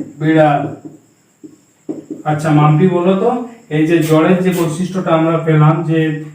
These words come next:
খাবার খায় না, গমন করতে পারে না, উত্তেজনায় সাড়া দেয়, তো আমাদের যে পারিপার্শ্বিক রয়েছে, অর্থাৎ পরিবেশ রয়েছে, সেখান থেকে দুটো বস্তুর নাম বলো, যারা এই যে বৈশিষ্ট্যটা রয়েছে, সেটা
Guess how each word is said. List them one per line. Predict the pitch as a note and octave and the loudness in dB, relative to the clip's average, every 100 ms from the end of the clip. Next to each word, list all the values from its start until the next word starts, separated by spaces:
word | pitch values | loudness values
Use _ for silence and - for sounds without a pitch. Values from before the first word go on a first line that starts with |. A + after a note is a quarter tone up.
| - | -12
খাবার | D3 D#3+ D#3+ | -2 0 0
খায় | D#3 D3+ | 0 0
না, | D#3+ D#3 | 2 2
গমন | D3 C#3+ D#3+ | 0 2 2
করতে | D#3 D#3+ D#3 | 2 0 0
পারে | D3+ C#3+ D#3 D#3+ | 0 2 2 4
না, | D3+ | 2
উত্তেজনায় | D3 D#3 D#3 E3 E3 | 0 0 2 2 0
সাড়া | - C#3+ C#3+ | 0 2 2
দেয়, | D#3 E3 F#3 - - | 2 0 -2 -6 -6
তো | D3 | 0
আমাদের | C#3+ E3 F3+ F3+ | 2 2 -2 -4
যে | F3 | -2
পারিপার্শ্বিক | D3+ D#3+ D#3 E3+ E3+ F3+ | -2 -2 -2 -4 -4 -6
রয়েছে, | E3 D#3 D#3 E3+ | -4 -4 -2 -2
অর্থাৎ | D#3 C#3+ - D3+ | -2 -2 -4 -4
পরিবেশ | D#3+ F3 F3+ F3+ | -2 0 0 -2
রয়েছে, | D#3 D#3 F#3+ | -4 -4 -2
সেখান | D#3 D#3 F3 F3+ | -4 -2 0 0
থেকে | F3+ F#3 F#3 - - | 2 2 0 -6 -10
দুটো | C#3+ D3+ D#3 F#3+ G3 F#3+ - - - _ - | -6 -2 2 4 4 0 -6 -18 -20 _ -10
বস্তুর | D#3 D#3 E3+ | -6 -4 -2
নাম | E3 D#3+ | 0 -2
বলো, | E3 F3+ F#3+ | 0 0 2
যারা | E3+ E3 F3 F3 | 2 2 2 0
এই | F3+ F#3+ | 0 0
যে | F#3+ F#3 | 2 0
বৈশিষ্ট্যটা | E3 D3+ F#3 - F3 D#3+ D#3+ | 0 -4 -8 -10 -6 -2 0
রয়েছে, | D#3+ E3 G3+ | 0 -2 -6
সেটা | F#3+ E3 E3+ F3 - | -4 -2 0 0 -2